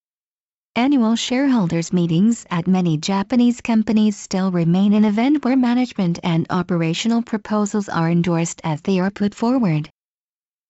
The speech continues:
But shareholders making constructive proposals to increase corporate value, on the one hand, and the company's leaders and executives responding to them with sincerity, on the other,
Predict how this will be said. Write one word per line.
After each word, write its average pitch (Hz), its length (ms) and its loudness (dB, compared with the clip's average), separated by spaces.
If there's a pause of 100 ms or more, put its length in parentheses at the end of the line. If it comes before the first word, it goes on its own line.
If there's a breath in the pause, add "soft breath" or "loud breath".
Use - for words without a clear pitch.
(500)
But 247 260 -2
shareholders 240 840 0
making 220 300 0
constructive 190 680 -2
proposals 208 640 -4
to 233 220 -2
increase 208 440 0
corporate 247 440 -4
value, 202 520 2 (560)
on 170 160 0
the 165 100 2
one 190 220 0
hand, 175 500 0 (540)
and 185 200 2
the 175 120 -2
company's 277 580 0
leaders 240 360 2
and 175 320 0
executives 214 760 -4
responding 247 640 0
to 269 100 -2
them 233 220 0
with 208 180 0
sincerity, 214 800 -2 (540)
on 196 180 2
the 196 200 2
other, 214 420 -2